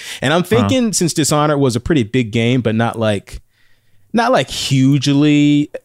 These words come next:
Speaker 1: successful, the gameplay in it was awesome, but it was a stealth game, so everyone, like, slinked around and they did all the, you know, the, the stealth kills and shit like that. But the game actually had really good action combat, but it was, it was, it was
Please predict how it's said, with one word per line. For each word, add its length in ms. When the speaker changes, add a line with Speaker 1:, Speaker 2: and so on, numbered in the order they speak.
Speaker 1:
successful, 1000
the 140
gameplay 480
in 100
it 80
was 140
awesome, 400
but 100
it 60
was 160
a 60
stealth 400
game, 200
so 140
everyone, 340
like, 160
slinked 380
around 400
and 80
they 60
did 180
all 100
the, 200
you 100
know, 400
the, 100
the 140
stealth 340
kills 200
and 60
shit 100
like 140
that. 160
But 100
the 60
game 180
actually 240
had 140
really 180
good 100
action 320
combat, 500
but 360
it 80
was, 340
it 80
was, 200
it 100
was 240